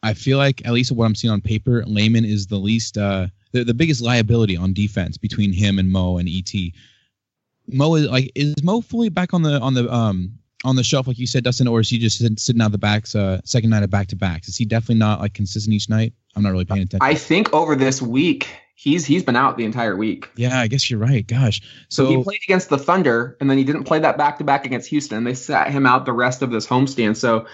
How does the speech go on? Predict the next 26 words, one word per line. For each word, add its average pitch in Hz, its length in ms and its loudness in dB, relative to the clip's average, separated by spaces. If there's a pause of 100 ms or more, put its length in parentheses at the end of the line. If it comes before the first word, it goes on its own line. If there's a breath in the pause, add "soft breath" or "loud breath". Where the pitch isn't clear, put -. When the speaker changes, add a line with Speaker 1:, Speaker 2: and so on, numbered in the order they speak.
(180 loud breath)
Speaker 2:
his 160 220 0
left 139 320 0
knee 139 260 2
i-, 120 60 0
is 120 260 -2
flaring 135 440 0
up, 127 220 0
and 123 300 0 (120)
Speaker 1:
Wow. 107 140 -2
Speaker 2:
I, 107 180 0
I 143 60 -2
do 147 200 0
agree 139 240 0
we 131 180 2
do 135 300 0
lose 131 340 0
quite 131 360 -2
a 123 40 0
bit 123 220 -2
defensively 127 640 -2
when 120 160 0
you've 117 140 0
got 127 240 2
Harkless 127 500 0
versus 127 320 -2
Layman. 135 560 0